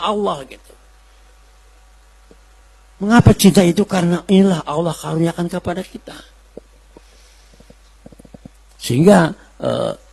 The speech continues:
makanya format, format cinta dan takut seseorang seperti apa.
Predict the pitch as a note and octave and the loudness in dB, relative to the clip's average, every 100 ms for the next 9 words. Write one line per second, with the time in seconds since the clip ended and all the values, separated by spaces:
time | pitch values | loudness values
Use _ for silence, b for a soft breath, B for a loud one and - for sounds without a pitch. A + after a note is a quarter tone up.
0 | _ _ _ _ _ _ _ _ _ D#3 | _ _ _ _ _ _ _ _ _ 0
1 | C#3+ F3+ G#3 - A#3 G#3 G3 F#3+ - - | 2 2 2 4 6 8 8 6 2 -20
2 | _ _ _ _ _ _ _ _ _ _ | _ _ _ _ _ _ _ _ _ _
3 | _ _ _ F3 F3+ F3+ F3 - _ _ | _ _ _ 2 4 6 4 0 _ _
4 | _ _ - G#3 E3+ D#3 - F#3 E3+ D3+ | _ _ 4 8 8 6 2 2 2 4
5 | D#3 D3 F3 D#3+ - - E3 D#3+ - E3 | 4 2 -2 -4 -4 -6 -4 -2 -2 -2
6 | C#3+ C#3 D#3 D#3 - D#3 D3 - D#3 - | -4 -2 -2 -4 -6 -10 -10 -12 -12 -12
7 | B2+ | -12